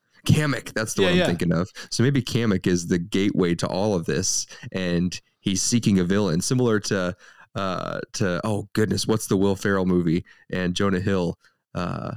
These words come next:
Speaker 1: Megamind.
Speaker 2: Yeah, Megamind.
Speaker 1: <laughs> They, they need a, a superhero because they're all super villains. What if it's that, Cam?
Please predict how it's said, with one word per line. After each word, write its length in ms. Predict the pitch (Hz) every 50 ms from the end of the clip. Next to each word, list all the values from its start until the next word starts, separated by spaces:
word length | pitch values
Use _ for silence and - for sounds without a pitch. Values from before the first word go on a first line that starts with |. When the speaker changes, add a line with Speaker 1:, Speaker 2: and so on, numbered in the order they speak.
| - _ _ _ _ _ _ _ _ _ -
Speaker 1:
Megamind. 520 | 135 170 147 135 113 107 98 92 82 87 - - - - -
Speaker 2:
Yeah, 160 | 226 233 190
Megamind. 560 | 151 175 214 190 165 143 131 156 160 160 147 -
Speaker 1:
<laughs> 200 | - 202 - -
They, 140 | - 123 151
they 60 | 147 135
need 300 | 135 147 156 156 143 127
a, 100 | 104 95 - -
a 40 | 107
superhero 760 | 101 - - 202 196 147 110 107 - - 175 147 107 95 90
because 300 | 95 95 - 98 92 95
they're 180 | 101 98 101
all 260 | 101 98 95 95 90 - - - -
super 360 | - - - 127 101 101 90
villains. 500 | 87 107 117 113 92 82 - - - - - - - - _
What 140 | - 123 139
if 80 | -
it's 180 | - - - -
that, 440 | - 92 92 113 120 - - - -
Cam? 300 | - - - - - -